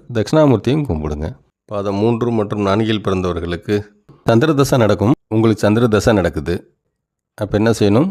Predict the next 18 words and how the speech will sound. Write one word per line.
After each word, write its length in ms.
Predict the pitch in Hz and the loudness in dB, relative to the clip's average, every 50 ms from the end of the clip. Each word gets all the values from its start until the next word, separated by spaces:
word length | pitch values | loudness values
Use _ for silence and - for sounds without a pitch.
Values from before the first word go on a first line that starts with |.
| - - | -4 -2
சந்திர 240 | - 110 110 123 131 123 | 0 0 2 2 2 2
பகவானை 320 | 101 92 90 92 92 110 143 | 2 2 2 2 2 2 2
வழிபடணும். 520 | 143 104 92 87 80 82 78 76 76 85 - _ _ _ _ - | 2 2 2 0 0 -2 -2 -2 -2 -4 -6 _ _ _ _ -2
சந்திர 200 | 120 117 117 123 | 0 0 2 2
பகவானை 240 | 120 123 123 117 113 107 | 2 2 2 4 2 2
எப்படி 160 | 104 117 113 | 2 2 2
வழிபடணும்? 560 | 107 104 107 107 101 104 104 104 107 135 160 175 170 - _ _ _ _ _ _ _ - | 4 4 2 2 0 0 2 2 2 0 0 -2 -4 -8 _ _ _ _ _ _ _ -4
ஒவ்வொரு 260 | 98 98 104 110 107 101 | -2 0 2 2 2 2
திங்கட்கிழமையும் 760 | - 104 104 107 110 104 - 95 87 85 85 82 90 123 160 185 - - | 2 0 0 0 0 0 0 0 -2 0 -2 -2 -2 -2 -2 -4 -2 -2
அம்மன் 220 | 101 101 110 110 107 101 | 0 2 2 2 2 2
கோயிலுக்கு 340 | 98 92 90 90 85 - | 2 2 2 0 -4 -6
சென்று 340 | - - 90 85 80 101 127 160 175 107 | -6 -4 -4 -4 -2 -2 -2 -2 -2 0
அம்மனை 280 | 92 95 101 110 110 101 | 0 2 2 4 4 2
வழிபட்டால் 600 | 92 87 90 87 92 82 73 - - 87 117 147 135 | 2 2 0 0 -2 -4 -4 -4 -4 -4 -4 -4 -4
சந்திர 240 | - 110 98 95 107 107 90 | -4 -2 -2 0 0 0 0
பகவான் 280 | 87 82 87 107 127 113 | -2 -2 0 0 0 -2
திருப்தி 260 | 95 92 87 80 - 87 | -2 -4 -6 -6 -6 -4
அடைவார். 420 | 80 76 73 73 73 73 73 73 | -4 -4 -4 -4 -4 -6 -6 -6